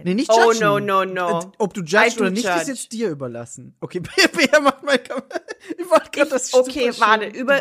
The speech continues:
Speaker 2: über
Speaker 1: diplomatisch
Speaker 2: Veneers
Speaker 1: machen.
Speaker 2: in zweitausendeinundzwanzig Veneers drin haben, die sehen, die aussehen, das hätte man sie neunzehnhundertzweiundneunzig machen lassen und die sind alle gleich groß und es sieht aus, als hätten man sich solche Kaugummis nebeneinander reingesteckt. Das ist so unnötig und so unnötig weiß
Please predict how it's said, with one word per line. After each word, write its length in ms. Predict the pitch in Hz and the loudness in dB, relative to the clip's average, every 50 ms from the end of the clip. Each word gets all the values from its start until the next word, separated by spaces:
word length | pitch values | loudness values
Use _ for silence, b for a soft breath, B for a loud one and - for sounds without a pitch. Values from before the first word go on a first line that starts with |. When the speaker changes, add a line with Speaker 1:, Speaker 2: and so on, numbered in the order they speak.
| - - | -2 -4
Speaker 2:
über 240 | 247 269 240 262 | -4 0 2 2
Speaker 1:
diplomatisch 240 | - - 262 240 226 214 | 2 2 -2 -6 -6 -6
Speaker 2:
Veneers 380 | 233 233 247 262 285 311 320 320 | -4 -2 -2 0 0 -2 -4 -4
Speaker 1:
machen. 100 | 160 170 | -6 -8
Speaker 2:
in 100 | 254 254 | -4 0
zweitausendeinundzwanzig 960 | - 233 247 294 277 262 - - 202 220 233 233 - 214 214 247 262 269 - | 2 2 2 2 -2 -4 -4 -2 -2 -2 -2 -2 -2 -4 -4 -4 -6 -8 -8
Veneers 360 | 226 214 208 214 233 247 247 | -8 -8 -6 -6 -6 -6 -6
drin 200 | - 269 269 269 | -6 -6 -2 0
haben, 300 | 277 277 285 285 285 277 | 2 2 2 2 0 -2
die 80 | 240 226 | -4 -4
sehen, 420 | 208 - 214 226 240 247 233 233 - - | -4 -2 0 0 0 0 -2 -4 -4 0
die 160 | 220 208 139 | 2 4 4
aussehen, 400 | 135 - 185 226 240 - 269 262 | 4 4 4 2 2 0 -4 -4
das 120 | 254 247 | -2 -2
hätte 180 | 247 208 - 208 | -4 -4 -2 -2
man 100 | 190 196 | -4 -2
sie 100 | 190 190 | -4 -4
neunzehnhundertzweiundneunzig 920 | 180 - 190 180 185 - 180 - - 185 196 180 175 175 185 - - - - | -4 -4 -4 -6 -6 -10 -6 -2 0 0 0 0 -2 -4 -4 -6 -6 -6 -4
machen 240 | 269 269 277 269 | -4 -4 -4 -4
lassen 340 | 254 254 262 262 - 285 262 - | -4 -2 -4 -4 -6 -8 -8 -8
und 180 | - 220 196 | -8 -8 -8
die 40 | 208 | -6
sind 160 | - 202 196 - | -4 -4 0 2
alle 200 | - 190 226 240 | 2 4 4 4
gleich 240 | - - - - - | 4 4 2 2 2
groß 300 | - 392 226 262 339 285 | 0 0 0 0 0 0
und 80 | 254 392 | 0 0
es 60 | - | 0
sieht 120 | 220 - 370 | 2 2 2
aus, 160 | - - - | 2 2 2
als 120 | - - - | 0 -2 -2
hätten 120 | - 208 | 0 -2
man 120 | 202 196 185 | -2 -2 -4
sich 160 | 202 190 - | -4 -4 -4
solche 280 | 190 180 180 185 190 185 B B B B B B B _ - | -2 -2 -2 -2 -6 -6 B B B B B B B _ -4
Kaugummis 640 | - 240 208 202 214 214 214 240 247 247 269 254 | 0 4 4 4 4 4 2 0 -2 -2 -2 -2
nebeneinander 580 | 262 262 269 269 269 262 262 262 262 262 269 262 | -2 -2 0 0 0 0 0 0 0 0 -2 -2
reingesteckt. 640 | 262 262 269 269 262 - - - 269 262 262 - - | -2 -2 -2 -4 -4 -6 -4 -2 -2 -2 -2 -4 -8
Das 140 | 208 208 214 | -8 -6 -6
ist 160 | 208 - - | -6 -4 -2
so 140 | - 262 277 | -2 -2 0
unnötig 760 | - - 254 240 247 254 254 269 262 269 269 - 269 - - | 0 0 2 4 4 4 2 0 -2 -4 -6 -8 -10 -8 -8
und 80 | 240 | -6
so 140 | 214 220 226 | -6 -4 -4
unnötig 640 | - - 247 262 277 285 269 254 240 - - - - | -2 0 0 0 0 -2 -4 -6 -8 -10 -8 -2 2
weiß 420 | - 175 185 190 220 254 247 - | 2 4 4 4 2 0 -2 -6